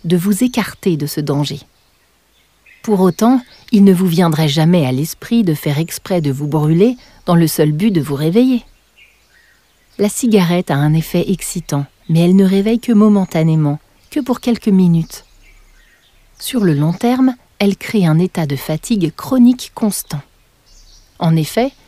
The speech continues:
fumer sollicite beaucoup d'énergie et dégrade la qualité du sommeil.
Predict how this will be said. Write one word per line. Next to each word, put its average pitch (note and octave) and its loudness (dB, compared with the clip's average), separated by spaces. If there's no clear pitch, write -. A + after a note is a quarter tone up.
fumer A#3 2
sollicite A3 0
beaucoup G3+ 2
d'énergie D#3+ 0
et G#3 2
dégrade F3 2
la D3 -4
qualité E3 -2
du C#3+ -8
sommeil. C#3+ -4